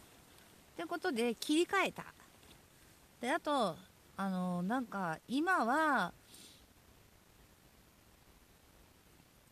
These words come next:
飛行機乗んだ方がいいかなとかさ、いろいろフェリーにしようかなとか思ってあれだけど、考えてみたら、旅好きなんだし、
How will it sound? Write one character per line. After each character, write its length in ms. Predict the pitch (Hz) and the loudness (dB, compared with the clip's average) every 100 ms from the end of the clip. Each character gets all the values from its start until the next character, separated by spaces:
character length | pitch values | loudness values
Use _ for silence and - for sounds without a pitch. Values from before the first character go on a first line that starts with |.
| - - - - - | -20 -20 -20 -20 -20
飛 100 | - | -10
行 160 | - 247 | -4 -2
機 80 | 208 | -2
乗 160 | 202 | -2
ん 40 | 226 | 0
だ 120 | 240 | 0
方 140 | 240 | 0
が 80 | 214 | 0
い 40 | 220 | -2
い 40 | |
か 100 | 208 | -2
な 180 | 214 214 | -4 -4
と 120 | 175 | -8
か 100 | 156 | -12
さ、 220 | - 185 | -8 -6
い 80 | 170 | -2
ろ 100 | 196 | 0
い 40 | |
ろ 60 | 175 | -2
フ 140 | - | -2
ェ 40 | 247 | -4
リ 80 | 214 | -2
ー 20 | |
に 100 | 165 | -4
し 140 | - | -4
よ 80 | 202 | -6
う 40 | 185 | -4
か 100 | 180 | -4
な 180 | 185 | -4
と 100 | 185 | -4
か 100 | - | -8
思 160 | 151 160 | -8 -8
っ 20 | |
て 180 | - 143 | -8 -10
あ 40 | |
れ 100 | 160 | -6
だ 100 | 202 | -6
け 140 | 196 147 | -8 -6
ど、 340 | 196 208 143 - - - - - - | -2 -2 -2 -8 -20 -20 -20 -20 -6
考 80 | 302 392 466 427 | -6 -4 -6 -6
え 40 | |
て 120 | 226 | -4
み 140 | 202 190 | -6 -6
た 120 | 160 | -6
ら、 300 | 180 208 180 - | -4 -2 -4 -6
旅 240 | 220 349 | -6 -4
好 60 | - | -4
き 140 | - 403 | -8 -6
な 100 | 330 | -4
ん 100 | 208 | -2
だ 140 | 170 147 | -4 -8
し、 480 | - 247 220 170 | -6 -2 -2 -4